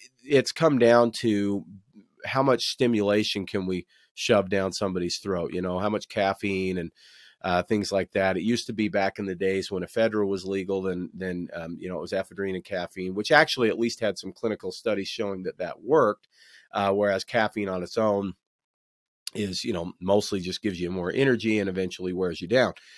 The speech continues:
But your product, uh, it was funny because I was, when we were originally looking through your little brochure together,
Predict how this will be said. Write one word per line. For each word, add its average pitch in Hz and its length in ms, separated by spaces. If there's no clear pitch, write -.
But 120 260
your 196 260
product, 113 640
uh, 123 160
it 151 260
was 151 180
funny 220 360
because 113 260
I 120 80
was, 120 160
when 131 220
we 131 100
were 123 220
originally 143 540
looking 135 320
through 131 220
your 110 140
little 110 200
brochure 113 480
together, 92 480